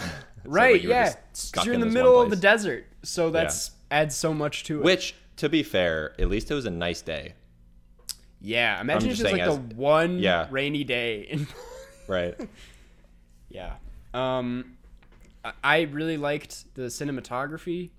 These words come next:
Speaker 2: too. Um, there's that one shot of him laying in the pool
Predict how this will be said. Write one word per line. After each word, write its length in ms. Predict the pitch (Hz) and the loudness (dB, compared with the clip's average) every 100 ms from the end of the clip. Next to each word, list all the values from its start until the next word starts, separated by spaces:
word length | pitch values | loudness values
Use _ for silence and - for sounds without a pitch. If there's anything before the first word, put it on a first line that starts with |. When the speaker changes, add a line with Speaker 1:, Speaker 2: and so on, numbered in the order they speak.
| - | -14
Speaker 2:
too. 380 | 147 160 190 185 _ - - - - | -8 -6 -8 -12 _ -20 -20 -20 -18
Um, 560 | 110 117 117 117 117 120 - | -8 -4 -4 -4 -6 -10 -12
there's 220 | 147 143 | -8 -4
that 200 | 147 131 | -2 -2
one 220 | 120 143 | -2 -6
shot 400 | 156 - 156 143 | -6 -2 0 0
of 140 | 143 123 | -6 -10
him 340 | 147 135 131 | -6 -4 -2
laying 280 | 123 127 127 | -2 -2 -4
in 100 | 123 | -6
the 40 | |
pool 560 | 107 - 123 123 104 104 | -10 -12 -8 -6 -8 -10